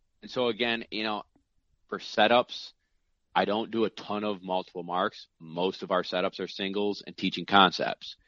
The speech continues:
Teaching concepts would be challenging cover and going through different pieces of cover. So today we are going through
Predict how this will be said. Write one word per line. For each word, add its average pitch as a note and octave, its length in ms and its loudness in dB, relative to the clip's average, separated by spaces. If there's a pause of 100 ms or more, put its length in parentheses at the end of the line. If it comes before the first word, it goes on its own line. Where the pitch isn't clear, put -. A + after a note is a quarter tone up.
(160)
Teaching F2 300 -2
concepts F#2+ 560 6
would F2+ 160 0
be E2+ 400 4 (1120)
challenging F2+ 680 0
cover F2+ 640 2
and E2 260 -8
going F2+ 320 -4
through F2 220 -8 (920)
different F#2+ 340 0
pieces F#2+ 400 -2
of D#2+ 140 -8
cover. D2+ 320 2
So F2 180 -4
today F2+ 460 8
we F2+ 180 0
are F2 100 0
going F2 420 -2
through F2 680 -2